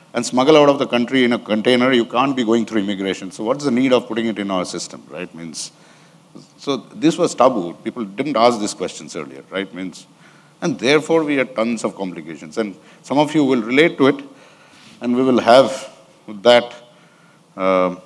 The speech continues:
in many organizations, right? So as a, as, so this is our strategy which we laid out, okay? And strategies don't change. Uh, you know, at this level, strategy will be the same,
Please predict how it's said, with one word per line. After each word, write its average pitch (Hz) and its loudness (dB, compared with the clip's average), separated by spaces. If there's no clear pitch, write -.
in 107 -2
many 123 2
organizations, 87 -8
right? 107 -16
So - 2
as 165 6
a, - -14
as, - -2
so 175 -8
this 208 6
is 202 6
our 156 10
strategy 117 0
which 98 -12
we 107 -8
laid 98 -4
out, 80 -6
okay? 107 -12
And 92 -10
strategies 117 -2
don't 107 -2
change. 123 -6
Uh, 85 -14
you 90 -12
know, 92 -6
at 90 -4
this 117 -4
level, 107 0
strategy 98 -6
will 95 -2
be 90 -6
the 90 -8
same, 82 -12